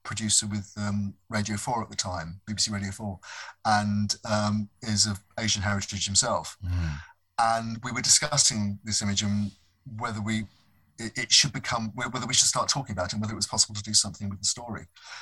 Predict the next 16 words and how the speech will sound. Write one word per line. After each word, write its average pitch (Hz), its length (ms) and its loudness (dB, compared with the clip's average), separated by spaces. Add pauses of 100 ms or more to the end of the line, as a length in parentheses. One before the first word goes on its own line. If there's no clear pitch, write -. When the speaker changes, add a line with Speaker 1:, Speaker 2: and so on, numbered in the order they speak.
(280)
Speaker 1:
Um, 107 460 2 (240)
so 135 240 0
all 117 180 0
this 107 160 4
while 110 80 0
we 107 80 0
were 104 40 0
trying 104 180 2
to 101 60 0
watch - 460 -2
Manchester 104 300 -2
United 101 200 0
win 101 100 -2
a - 20 -2
football - 300 -8
match. - 320 -6